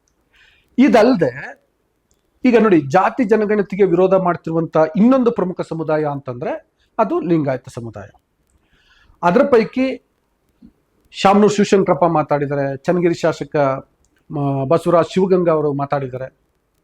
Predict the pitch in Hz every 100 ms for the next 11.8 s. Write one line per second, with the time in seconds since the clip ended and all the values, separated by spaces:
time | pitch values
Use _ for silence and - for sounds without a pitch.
0 | _ _ _ _ _ _ _ - _ 202
1 | 247 - 190 190 262 254 226 226 147 151
2 | 185 190 160 131 123 147 226 _ _ _
3 | _ _ _ _ _ 220 214 262 247 240
4 | - 185 190 233 240 233 233 208 190 202
5 | 175 180 185 190 185 180 175 - 170 -
6 | 160 180 175 - 165 175 165 165 - 165
7 | 165 160 160 170 127 147 202 202 220 208
8 | - 202 156 - _ _ _ _ _ _
9 | _ _ - 185 190 196 190 175 165 165
10 | 143 151 175 175 160 147 147 147 143 143
11 | 180 175 160 139 175 185 180